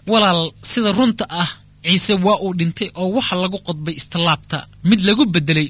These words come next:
oo loo dilay, sida dadku ay sheegayaan, ma jirto. Sidaasi daraaddeed, ma uusan ahayn mid dhimanashanaan ku xukuman. Waxa ay ahayd nolol cusub oo ku bilaabata Masiixa dhexdeeda. Ciise, walaal, wuxuu na tusay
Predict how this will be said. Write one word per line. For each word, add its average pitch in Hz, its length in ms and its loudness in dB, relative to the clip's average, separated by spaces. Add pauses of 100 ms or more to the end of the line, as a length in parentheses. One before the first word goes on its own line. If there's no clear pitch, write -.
(120)
oo 180 140 4
loo 208 180 6
dilay, 156 380 0 (200)
sida - 280 -2
dadku 220 220 -2
ay 180 120 0
sheegayaan, 180 580 2
ma 170 180 4
jirto. 147 320 0 (680)
Sidaasi 262 480 2
daraaddeed, 156 480 2 (540)
ma 330 140 2
uusan 233 240 -6
ahayn 208 280 4
mid 233 160 6
dhimanashanaan 185 800 6 (380)
ku 226 120 -2
xukuman. 156 440 0 (680)
Waxa 254 260 4 (120)
ay 220 160 2
ahayd 175 380 0 (220)
nolol 277 340 4
cusub 196 320 -2
oo 190 120 0
ku 294 120 -2
bilaabata 175 520 4
Masiixa 170 420 4
dhexdeeda. 143 460 -4 (600)
Ciise, 190 300 0
walaal, 247 400 2
wuxuu 190 240 -4
na 285 100 0
tusay 185 380 -2